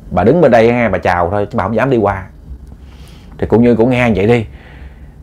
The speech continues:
Thì hồi nãy bà Sáu bà cũng có nói, "Bây giờ tôi về nè, cô coi, cô qua, cô, cô thuê bên đây đi. Cô qua cô thuê bên đây đi." Dạ, dạ, dạ.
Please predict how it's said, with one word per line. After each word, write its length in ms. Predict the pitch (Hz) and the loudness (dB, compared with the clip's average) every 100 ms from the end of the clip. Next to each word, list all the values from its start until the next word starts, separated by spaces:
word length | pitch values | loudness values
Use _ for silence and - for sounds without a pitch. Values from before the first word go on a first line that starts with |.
| - - - - - - - - | -20 -20 -20 -20 -20 -20 -20 -6
Thì 580 | - 95 98 95 92 87 | 2 4 6 4 2 0
hồi 160 | 85 98 | -2 -2
nãy 280 | 95 139 170 | 0 2 2
bà 140 | 98 | 0
Sáu 220 | - 147 | 0 2
bà 80 | 156 | 2
cũng 160 | 135 139 | 2 0
có 120 | 156 | 0
nói, 240 | 151 175 | 0 -2
"Bây 120 | 131 | 0
giờ 120 | 104 95 | 0 0
tôi 140 | 107 | -2
về 280 | 101 92 90 | -2 -2 -4
nè, 100 | 85 | -4
cô 120 | 110 | -4
coi, 220 | 110 117 113 | -2 -2 -2
cô 60 | 117 | -2
qua, 220 | 117 113 | -2 -2
cô, 120 | 110 - | -4 -8
cô 80 | - | -8
thuê 240 | 107 117 104 | -2 0 0
bên 100 | 110 | -2
đây 160 | 117 | -4
đi. 160 | 113 101 - - - - - - - - - - | -6 -8 -14 -18 -18 -18 -18 -18 -20 -20 -14 -4
Cô 100 | 110 | 0
qua 180 | 120 | 2
cô 100 | 113 | 2
thuê 160 | 113 120 | 0 2
bên 120 | 117 | 2
đây 140 | 113 120 | 0 -2
đi." 140 | 104 - - - - - - - - - - - - - - - - - - - | -4 -6 -20 -20 -20 -20 -20 -20 -20 -20 -20 -20 -20 -20 -18 -16 -16 -16 -18 -8
Dạ, 260 | 104 95 90 | -4 -4 -6
dạ, 120 | 92 95 | -6 -4
dạ. 200 | 98 | -4